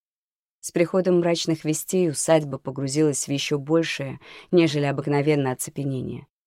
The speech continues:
Мёртвая девочка, наконец, заставила всех прикусить языки. Не было сомнений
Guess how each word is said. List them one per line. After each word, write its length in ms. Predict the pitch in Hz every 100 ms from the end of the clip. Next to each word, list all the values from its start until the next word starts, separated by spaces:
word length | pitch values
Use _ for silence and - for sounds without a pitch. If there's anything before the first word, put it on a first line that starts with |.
| _ _ _ -
Мёртвая 400 | 190 180 180 165
девочка, 480 | 185 185 156 - 143
наконец, 440 | 143 147 160 160
заставила 520 | 156 - 165 156 147
всех 340 | 147 - 156 -
прикусить 580 | 156 - 143 160 147
языки. 540 | 160 151 160 - 185 175 _ _ _ -
Не 180 | 185 165
было 200 | 156 165
сомнений 720 | - 165 175 185 156 147